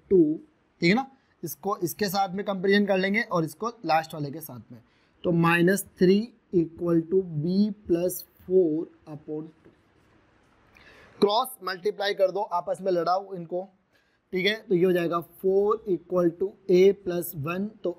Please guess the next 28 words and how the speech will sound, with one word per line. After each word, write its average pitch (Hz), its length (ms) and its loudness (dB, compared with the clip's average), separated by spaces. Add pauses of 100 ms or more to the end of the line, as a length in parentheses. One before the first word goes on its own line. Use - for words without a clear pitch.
(140)
A 180 100 8 (260)
equal 170 480 -6
to 196 180 -12 (140)
four 202 420 0
minus 170 420 -4 (100)
one 175 280 -10
equal 143 460 -12
to - 220 -16
three। 110 240 -20 (1120)
ठीक 180 240 2
है, 254 160 -4 (260)
तो - 100 -12 (140)
A 208 140 2
आ 185 120 4
गया 180 180 -4
हमारे 170 320 -4
पास 165 340 -10
यहाँ 139 240 -16
पर 156 100 -18
three, 104 240 -20 (1400)
cross 208 340 0
multiply 190 480 -4
कर 170 160 -6
दो, 170 220 -10 (220)
minus 175 480 -4 (100)
six 208 540 0
equal 175 520 2
to, 190 120 6